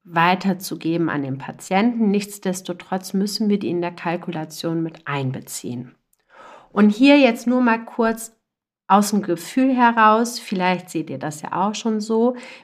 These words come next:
wenn ich diese ganzen P-, Faktoren mit einrechne und ich rechne jetzt mal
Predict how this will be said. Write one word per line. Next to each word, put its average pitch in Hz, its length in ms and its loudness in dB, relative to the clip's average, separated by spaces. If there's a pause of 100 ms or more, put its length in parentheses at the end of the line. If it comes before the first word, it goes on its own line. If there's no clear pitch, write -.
wenn 202 100 2
ich 220 180 0
diese 294 300 2
ganzen 247 760 0
P-, - 200 -20 (100)
Faktoren 226 720 -2
mit 185 280 -4
einrechne 247 920 2 (840)
und 208 400 6 (540)
ich - 260 -8
rechne 254 320 2
jetzt 220 340 2
mal 214 560 4